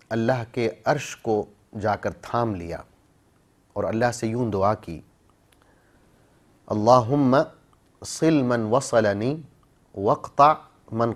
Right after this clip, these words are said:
कतानी", कि "ऐ अल्लाह, जो मुझसे जुड़ जाए, तू भी उससे जुड़ जा,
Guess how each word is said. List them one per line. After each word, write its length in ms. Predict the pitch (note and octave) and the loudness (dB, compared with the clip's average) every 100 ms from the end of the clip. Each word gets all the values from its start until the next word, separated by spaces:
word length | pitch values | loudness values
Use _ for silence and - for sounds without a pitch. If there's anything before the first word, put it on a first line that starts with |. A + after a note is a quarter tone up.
| - | -2
कतानी", 460 | A#2+ F#2+ F2 E2+ D2 - _ _ _ _ _ _ - | -2 0 -2 -6 -14 -20 _ _ _ _ _ _ -4
कि 60 | |
"ऐ 60 | G2+ G#2 | 0 0
अल्लाह, 320 | G2 G#2 C#3 - _ _ _ _ _ _ _ _ _ - G#2+ | 0 -2 -2 -8 _ _ _ _ _ _ _ _ _ -18 -12
जो 480 | G2 C3+ D#3 E3 E3 | -2 4 4 4 0
मुझसे 380 | A#2+ C3+ - C3 | -4 -4 -2 -4
जुड़ 240 | G#2+ A#2+ D3+ | 0 0 0
जाए, 300 | G#2 F2+ G#2+ - _ _ _ _ _ _ _ _ - | 0 -2 -2 -6 _ _ _ _ _ _ _ _ 0
तू 100 | D3 | 2
भी 140 | D3+ | 4
उससे 300 | D3 B2+ A#2 | 2 2 -2
जुड़ 200 | G#2 G2 | -2 -4
जा, 200 | F2+ G#2 | -2 -2